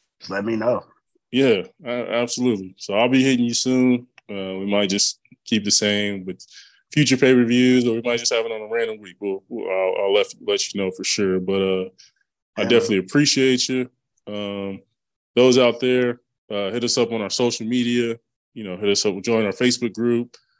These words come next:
Speaker 2: at the L M G Podcast. Lavers, we gotta get you in that group. I believe, I don't believe you're in it yet.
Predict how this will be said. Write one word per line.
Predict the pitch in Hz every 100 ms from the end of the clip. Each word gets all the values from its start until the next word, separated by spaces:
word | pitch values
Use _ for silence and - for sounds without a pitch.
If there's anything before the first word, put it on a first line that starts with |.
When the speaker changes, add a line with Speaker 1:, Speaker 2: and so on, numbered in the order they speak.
| _ _ _
Speaker 2:
at | 135 -
the | 120
L | 113
M | 117
G | 107 110
Podcast. | - 110 107 113 113 -
Lavers, | 110 107 131 -
we |
gotta | 110 110
get | 113 123
you | - 127
in |
that | 110 98
group. | 113 120 - - _ _ _ _ _ -
I |
believe, | 107 110 120 127 117 -
I |
don't | 120 120
believe | 120 120
you're | 117 123
in |
it | 101 90
yet. | 95